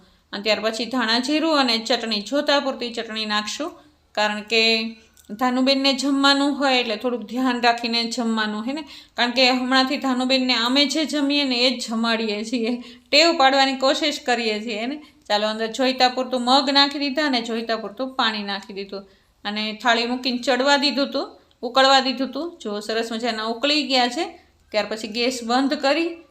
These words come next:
અને એક આખું લીંબુ નાખી દીધું છે અને હવે ઝાઝી બધી કોથમીર નાખી દઈએ. એકદમ પૌષ્ટિક એવા મગ તૈયાર છે અને અઠવાડિયામાં એકાદ વખત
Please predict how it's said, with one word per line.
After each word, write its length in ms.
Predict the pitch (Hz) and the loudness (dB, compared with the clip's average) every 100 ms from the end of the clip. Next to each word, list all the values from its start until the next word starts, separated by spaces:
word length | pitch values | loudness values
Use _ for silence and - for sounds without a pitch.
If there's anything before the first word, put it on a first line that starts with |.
| _ _ - | _ _ -10
અને 480 | 208 214 220 226 - | -6 -6 -6 -10 -10
એક 280 | - 254 254 | -2 0 2
આખું 320 | 247 254 339 | 0 0 0
લીંબુ 320 | 262 240 233 | 0 0 -2
નાખી 320 | 220 214 226 277 | -2 -2 -2 -4
દીધું 320 | 277 226 220 | -4 -4 -6
છે 140 | 254 330 - - | -4 -8 -8 -16
અને 160 | 202 208 | -10 -8
હવે 120 | 208 | -4
ઝાઝી 400 | 269 339 339 285 | 2 2 2 -2
બધી 280 | 226 208 359 | -2 -2 -6
કોથમીર 680 | - _ 294 302 311 302 | -8 _ -4 -4 -4 -4
નાખી 320 | 269 254 262 | -2 -4 -4
દઈએ. 340 | 240 247 233 240 - - - | -4 -2 -2 -4 -16 -16 -2
એકદમ 560 | 254 254 247 285 233 226 | -2 0 0 0 0 -2
પૌષ્ટિક 560 | 220 - - 262 254 | -2 -2 -2 -4 -2
એવા 400 | 220 214 269 381 - _ - | -2 0 -2 -4 -12 _ -12
મગ 440 | 208 220 247 254 | -6 0 2 2
તૈયાર 500 | 240 233 220 208 196 | 0 -2 0 2 2
છે 240 | 190 - 202 | -2 -8 -6
અને 160 | 233 | -4
અઠવાડિયામાં 640 | 226 226 240 240 247 247 233 | -4 -2 2 2 2 2 0
એકાદ 500 | 214 240 254 262 240 | 2 2 4 2 2
વખત 300 | 240 240 | -4 -4